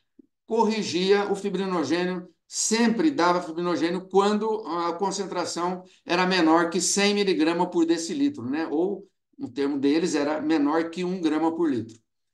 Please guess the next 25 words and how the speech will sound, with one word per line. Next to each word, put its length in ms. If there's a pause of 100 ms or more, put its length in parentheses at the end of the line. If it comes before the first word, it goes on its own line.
(340)
Ah, 400
menor 460
que 140
cem, 600
corrigia 540
com 180
fibrinogênio. 800 (500)
E, 480
na 140
verdade, 560
é, 540
esse 240
número 240
foi 260
mudando 500
com 200
o 60
tempo, 640 (280)
passou 440
pra, 240
em 120
dois 240
mil 280
e 80
nove, 560